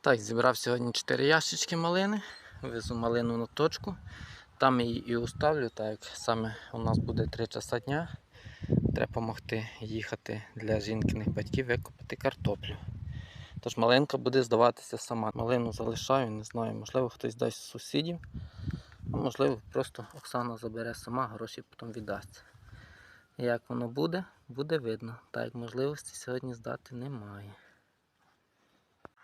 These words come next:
Так, дякую сусідам, малину здали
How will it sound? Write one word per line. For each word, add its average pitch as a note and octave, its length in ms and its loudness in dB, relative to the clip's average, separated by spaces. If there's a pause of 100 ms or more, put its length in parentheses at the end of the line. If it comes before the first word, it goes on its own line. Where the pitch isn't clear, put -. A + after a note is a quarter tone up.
(1400)
Так, A#2+ 240 6
дякую B2+ 420 2
сусідам, F3 540 2
малину A#2+ 460 6
здали C3+ 440 8